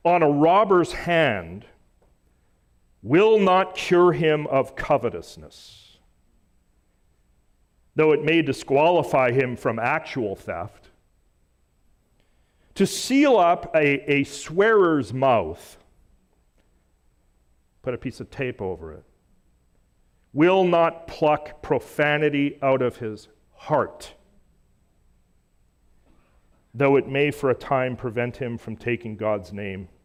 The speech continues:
in vain." Eadie finished this quote by saying, "To lacerate the flesh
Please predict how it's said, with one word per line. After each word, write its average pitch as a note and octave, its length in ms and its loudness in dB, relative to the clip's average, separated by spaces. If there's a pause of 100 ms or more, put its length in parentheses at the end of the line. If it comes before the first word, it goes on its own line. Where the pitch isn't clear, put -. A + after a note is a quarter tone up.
(100)
in F#2+ 160 -16
vain." E2+ 400 -14 (1800)
Eadie D3+ 300 0
finished D3+ 420 -2
this C#3+ 160 0
quote C#3+ 300 0
by C3+ 140 2
saying, C#3 340 -4
"To D#3 140 -2
lacerate F3+ 920 2
the D#3+ 80 2
flesh F3+ 680 0